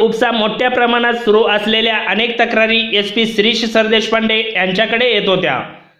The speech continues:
त्या तक्रारीच्या अनुषंगाने एसपी शिरीष सरदेशपांडे यांनी स्थानिक गुन्हे शाखेचे कर्तव्यदक्ष पोलीस निरीक्षक सुरेश निंबाळकर यांना खातरजमा करून कारवाईचे आदेश दिले. स्थानिक गुन्हे शाखेचे पोलीस नाईक धनराज गायकवाड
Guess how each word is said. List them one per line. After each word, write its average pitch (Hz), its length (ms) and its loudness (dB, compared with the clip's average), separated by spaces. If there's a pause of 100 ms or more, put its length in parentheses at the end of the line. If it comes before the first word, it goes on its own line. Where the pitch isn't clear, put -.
(320)
त्या 202 160 0 (120)
तक्रारीच्या 226 600 0
अनुषंगाने 220 640 0 (480)
एसपी 214 360 -2
शिरीष 202 360 0 (100)
सरदेशपांडे 220 680 0 (100)
यांनी 220 320 0 (340)
स्थानिक 233 420 -2
गुन्हे 226 220 2
शाखेचे 214 460 -2
कर्तव्यदक्ष 247 760 0 (140)
पोलीस 202 300 2
निरीक्षक 214 560 0
सुरेश 214 320 0
निंबाळकर 220 540 0 (100)
यांना 208 220 -2 (140)
खातरजमा 220 560 0
करून 226 360 0 (460)
कारवाईचे 220 580 -2
आदेश 214 380 0
दिले. 151 260 -2 (500)
स्थानिक 226 420 -2
गुन्हे 220 220 0
शाखेचे 220 460 -2 (140)
पोलीस 214 300 0
नाईक 226 340 -2
धनराज 196 380 0
गायकवाड 202 480 -2